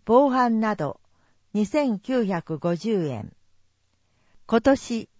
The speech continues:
四月一日現在の人口、十八万八千八百三十四人で計算。特別会計、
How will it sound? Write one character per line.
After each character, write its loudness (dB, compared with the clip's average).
四 -6
月 0
一 -4
日 0
現 2
在 0
の -2
人 -4
口、 -2
十 2
八 0
万 0
八 -2
千 0
八 -2
百 -2
三 0
十 -2
四 0
人 0
で -6
計 -2
算。 -6
特 2
別 2
会 2
計、 -4